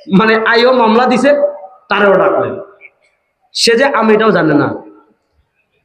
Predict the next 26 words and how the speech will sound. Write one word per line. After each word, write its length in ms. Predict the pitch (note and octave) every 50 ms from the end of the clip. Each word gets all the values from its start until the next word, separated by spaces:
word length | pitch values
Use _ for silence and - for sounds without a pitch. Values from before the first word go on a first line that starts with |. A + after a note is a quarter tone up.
| _
ও 80 | F#3 G3+
আগে 240 | A3 A3 G#3+ A#3 B3
গেছে, 280 | A#3+ A3 - B3+ C4
পরে 220 | B3+ - G3+ G3 F#3+
আমি 160 | F#3 F#3+ F#3
গেছি। 460 | F3+ D#3+ - - B2+ - - - - - - - _ _ _ -
আমাকে 260 | F#3 G3+ A3 A3 G3+
দেখে 200 | F3 G#3+ G#3+ G#3+
যে 80 | G#3+ G3+
জয় 240 | - F3 G3+ G3+
ধরতেছে, 320 | F#3+ - - - - E3+ F3
"হুজুর, 420 | D#3 G#3+ A#3+ D4 D#4+ D#4 C#4+ -
আপনার 280 | - - - A3+ A#3 A#3
বক্তব্য 400 | - A#3 - - G#3+ G#3 G3+ G3
কিন্তু 180 | G3+ F#3+ F#3
YouTube-এ 320 | F#3+ F#3 F#3 F#3 F3+ F3+ E3
আমি 140 | D#3 D#3 -
শুনি।" 460 | - - D3 C3+ B2 - - - - - - - - - - - - - - - - - - - - - - - - - - - - - - - - - - - - -
বুঝেন 240 | E3 G3+ - - A#3
নাই 220 | A#3 A#3 F3 - - - - - - - _ _ _ _ _ _ _
যে 120 | C#3+ F#3 A#3+
আমার 280 | A#3 A#3+ B3 C4 C4
মা-, 100 | B3+ B3+
মামলা 280 | B3 B3 A#3+ A3+ A#3+ B3
দিছে, 460 | B3 A#3+ - A#3 G#3+ - - - - - - - - - -
"হুজুর, 300 | C#4 E4 F#4 F#4 F4+ -